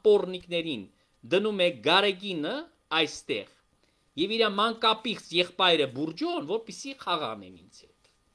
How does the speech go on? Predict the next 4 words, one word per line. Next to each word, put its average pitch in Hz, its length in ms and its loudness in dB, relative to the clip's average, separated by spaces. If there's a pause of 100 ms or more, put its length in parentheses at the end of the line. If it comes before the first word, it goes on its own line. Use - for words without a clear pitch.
(580)
Խաղանեն։ 117 640 -4 (1800)
Գիտեք 262 380 -4
ինչ 151 200 -8
է 190 160 -2